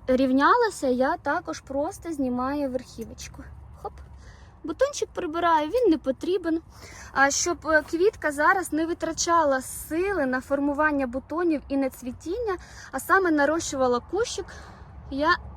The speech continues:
теж від центрального, хоп, верхівочку видалила. Ось так тепер виглядає цей кущик. Ось так приблизно, бачите? Ставлю назад. Беру наступний.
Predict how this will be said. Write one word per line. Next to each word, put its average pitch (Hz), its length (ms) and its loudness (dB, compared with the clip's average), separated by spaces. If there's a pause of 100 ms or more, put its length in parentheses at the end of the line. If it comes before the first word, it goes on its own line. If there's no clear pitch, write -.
теж 294 280 2 (300)
від 262 200 -4
центрального, 277 680 4
хоп, 359 200 -4 (600)
верхівочку 269 800 0 (380)
видалила. 226 580 0 (920)
Ось 302 460 2
так 370 240 8 (500)
тепер 285 380 2
виглядає 277 580 2
цей 262 380 -4
кущик. - 300 -12 (680)
Ось 523 120 0
так 247 260 2
приблизно, 233 500 -4
бачите? 302 380 -2 (1000)
Ставлю 294 380 4
назад. 269 400 6 (1120)
Беру 277 300 6 (160)
наступний. 269 840 2